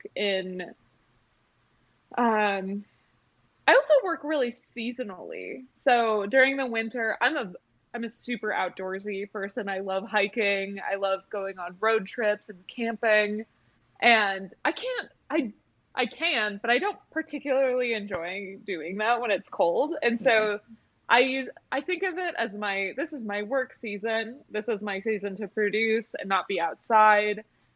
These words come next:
Speaker 1: and to think about and reflect on the things that I experienced over the time when I take time off. So I think about it in terms of, like, "Oh, it's winter and fall.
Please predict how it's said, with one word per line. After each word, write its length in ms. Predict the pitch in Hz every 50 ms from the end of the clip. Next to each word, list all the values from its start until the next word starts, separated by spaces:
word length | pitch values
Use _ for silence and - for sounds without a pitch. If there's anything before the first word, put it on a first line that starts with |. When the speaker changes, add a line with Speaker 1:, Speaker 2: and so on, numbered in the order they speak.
| _ -
Speaker 1:
and 180 | - 240 226 202
to 100 | - 247
think 260 | - - 262 262 240
about 600 | 269 247 226 190 226 208 202 202 196 196 - - - -
and 140 | - 226 208 214
reflect 500 | 214 214 214 - 226 214 214 214 - 262
on 180 | 233 233 220
the 120 | 214 202 202 -
things 420 | - 208 202 202 202 208 208 202 -
that 180 | 226 202 196 190
I 240 | 185 190 190 175 _ _ - -
experienced 840 | - - - - - 214 185 202 208 208 214 208 202 196 - - - -
over 360 | - 208 208 202 220 226 220
the 300 | 196 208 202 196 196 196 - _ -
time 300 | 202 190 190 202 214 214
when 140 | 214 208 196
I 160 | 185 185 185 185 _ -
take 180 | 202 190 190 _ _ _ _ -
time 200 | 214 208 196 190 - -
off. 240 | 175 185 254 392 _ _ _ _ _ _ _ _ _ _ _ _ _ _ _ _
So 640 | - 277 254 240 233 226 226 220 214 208 - - _ _ _ _ _ _ _ - - _ _ _ -
I 140 | 247 247 254
think 240 | 254 311 285 285 320
about 300 | 311 - 285 262 254 254
it 140 | 262 240 -
in 140 | - 208 208
terms 260 | 214 233 208 196 185
of, 120 | 214 196 190
like, 220 | 196 196 196 - -
"Oh, 260 | - 370 381 320 240
it's 200 | 202 214 208 -
winter 360 | 220 214 214 208 202 247 247 233
and 240 | 233 233 226 226 -
fall. 680 | - 220 185 175 180 196 208 220 233 247 277 294 302